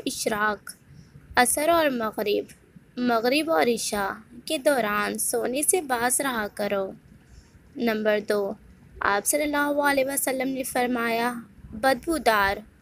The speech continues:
और गंदे लोगों के साथ ना बैठा करो।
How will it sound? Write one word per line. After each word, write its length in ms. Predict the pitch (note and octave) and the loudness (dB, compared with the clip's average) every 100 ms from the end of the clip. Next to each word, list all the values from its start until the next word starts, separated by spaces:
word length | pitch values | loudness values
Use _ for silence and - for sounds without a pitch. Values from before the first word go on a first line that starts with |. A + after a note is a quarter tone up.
| - - | -20 0
और 160 | D4 D#4+ | 2 4
गंदे 360 | C#4+ C4+ B3+ C4+ | 2 2 4 4
लोगों 340 | A3+ G#3+ G#3 | 4 4 2
के 180 | - C4+ | 0 0
साथ 360 | - D4+ D#4 - | 2 0 -2 -2
ना 200 | B3 C#4 | -2 2
बैठा 400 | B3+ G#3+ G#3+ F#3+ | 2 0 -2 -6
करो। 360 | F#3+ G3 F#3+ - | -4 -4 -4 -6